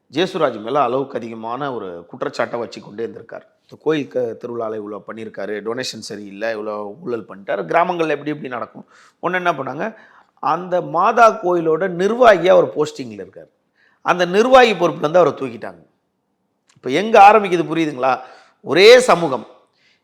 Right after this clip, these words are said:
எல்லாருமே கிறிஸ்தவர்களா தான் இருக்கிறாங்க. அந்த கிறிஸ்தவர்லயே அங்க ஒரு குறிப்பிட்ட சமூகத்தை சார்ந்து அங்க ஒரு கிறிஸ்தவரா இருப்பாங்க. இப்ப அந்த ஊரை பொறுத்தளவு வன்னியர் கிறிஸ்டின் அப்படின்னு கூட சொல்லுவாங்க.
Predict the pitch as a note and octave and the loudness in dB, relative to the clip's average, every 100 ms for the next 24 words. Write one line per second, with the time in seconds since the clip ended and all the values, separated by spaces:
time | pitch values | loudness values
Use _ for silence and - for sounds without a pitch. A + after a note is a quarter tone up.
0 | _ A#2 C#3+ F#3 G3 F3 G#3 A#3 E3 - | _ -4 2 4 4 2 -4 -4 -4 0
1 | F#3+ F3 D#3 C#3+ C#3+ C3+ A#2 A2 D3 - | 2 2 2 2 0 0 -6 -12 -12 -8
2 | E3+ E3 E3+ - - C#4 C4 D4 A#3+ A#3+ | -4 -4 -4 -8 -2 -2 2 2 6 6
3 | A3 A3+ B3 A#3 A3+ G#3 G#3 G#3 F#3+ F3+ | 6 2 -4 -2 2 2 2 2 0 2
4 | E3 F3 F3+ D#3 D3 - - _ D3+ E3 | 2 2 2 2 0 -12 -20 _ 0 4
5 | D#3+ C#3+ D#3 D3+ C#3+ C#3+ B2+ A#2+ A#2 _ | 2 0 0 2 4 4 0 -8 -10 _
6 | - _ - D3+ F3+ F3+ G3+ G3 D3 E3 | -20 _ 2 2 4 4 6 4 0 -2
7 | G3+ - - F#3 A#3+ C#4+ C#4 A#3+ G3+ G3 | -4 -6 0 2 2 6 6 4 0 -4
8 | - F#3+ F3 - C3+ D#3 D3 D#3+ D#3+ A#2+ | -4 -6 -6 -6 -4 -4 -2 -4 -4 -8
9 | G#2 F2+ | -8 -12